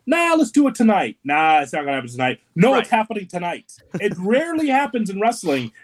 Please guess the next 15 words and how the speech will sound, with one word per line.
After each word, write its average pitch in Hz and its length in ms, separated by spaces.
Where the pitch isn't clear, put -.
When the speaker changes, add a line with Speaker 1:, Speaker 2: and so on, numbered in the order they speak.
Speaker 1:
but 160 100
that 185 120
was 185 120
the 165 60
main 196 200
event. 226 240
They 180 100
gave 175 180
him 135 100
plenty 233 260
of 214 100
time. 214 520
Ciampa 208 580
and, 143 400
and 131 280